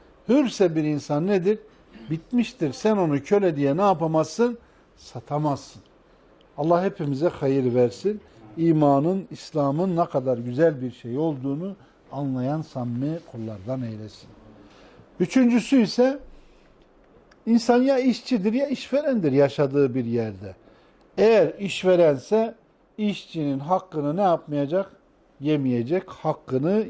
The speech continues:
yerine getirecek. Kul hakkına girdiği zaman Allah onunla ne yapmıyor?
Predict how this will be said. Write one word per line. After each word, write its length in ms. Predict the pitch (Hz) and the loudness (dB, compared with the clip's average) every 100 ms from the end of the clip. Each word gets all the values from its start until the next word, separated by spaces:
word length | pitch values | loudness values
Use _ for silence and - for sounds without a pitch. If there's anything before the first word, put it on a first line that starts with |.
| 143 | -2
yerine 540 | 131 117 127 180 202 143 | 0 0 -2 -2 -4 -4
getirecek. 600 | 123 - 117 113 160 190 - - - - _ | -4 -2 -4 0 0 -2 -6 -20 -20 -20 _
Kul 220 | - 196 | 0 0
hakkına 560 | 143 143 - - 127 120 | 0 -6 -10 -6 -4 -2
girdiği 600 | 110 151 180 131 123 113 | -2 0 0 0 -4 -2
zaman 500 | 110 160 156 190 220 - _ _ _ _ _ _ | 2 2 4 2 0 -10 _ _ _ _ _ _
Allah 340 | 151 135 113 110 | 0 0 -2 -6
onunla 440 | 175 147 123 120 117 | -4 -2 -2 -4 -4
ne 140 | 135 | -2
yapmıyor? 600 | 160 127 - 131 160 196 | -2 -2 -4 -2 -2 -4